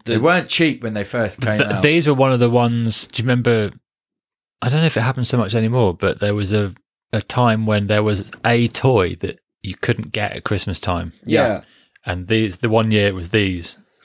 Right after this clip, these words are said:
Speaker 2: Yeah.
Speaker 1: And
Speaker 3: I
Speaker 1: now it's just stuff like crisps.
Speaker 3: Yeah.
Speaker 1: You can't get crisps
Speaker 3: Yeah.
Speaker 1: because
Speaker 3: Bog roll.
Speaker 1: Brexit and covid.
Speaker 2: What
Speaker 3: Yeah.
Speaker 2: was, what was the Schwarzenegger film? Was it Jingle All the
Speaker 3: Jingle
Speaker 2: Way
Speaker 3: All the
Speaker 2: or
Speaker 3: Way, yeah.
Speaker 2: something? That was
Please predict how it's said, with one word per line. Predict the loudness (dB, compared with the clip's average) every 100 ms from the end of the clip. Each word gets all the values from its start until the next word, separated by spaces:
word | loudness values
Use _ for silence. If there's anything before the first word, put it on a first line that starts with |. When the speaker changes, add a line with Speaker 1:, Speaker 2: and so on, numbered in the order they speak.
| _ _ -12
Speaker 2:
Yeah. | -6
Speaker 1:
And | -2 2
Speaker 3:
I | 2
Speaker 1:
now | 2
it's | -2 -6
just | -6 -4 -2
stuff | -4 -4
like | -6 -6
crisps. | -6 -8 -8 -12 -10 -10 -12 _ -10
Speaker 3:
Yeah. | 0 2 4
Speaker 1:
You |
can't | 0 -2
get | -6 -6 -8
crisps | -10 -8 -2
Speaker 3:
Yeah. | 0 0
Speaker 1:
because | -4 -6 -2
Speaker 3:
Bog | 0 2
roll. | 2 4
Speaker 1:
Brexit | 2 -2
and | -6 -6
covid. | -6 -6 -8 -4
Speaker 2:
What | 0 2
Speaker 3:
Yeah. |
Speaker 2:
was, | 2 0 -4
what | -2 0
was | 0 -2
the | -2 -2 -2
Schwarzenegger | -4 -2 -2 -2 -4 -6 -4
film? | -6
Was | -4 -6
it | -2
Jingle | 0 0 0 0
All | 0 0
the | 0
Speaker 3:
Jingle | 2 2
Speaker 2:
Way | 2
Speaker 3:
All | 2
the |
Speaker 2:
or | 2
Speaker 3:
Way, | 2
yeah. | 2 2
Speaker 2:
something? | 0
That | -2 0
was | 0 -2 -6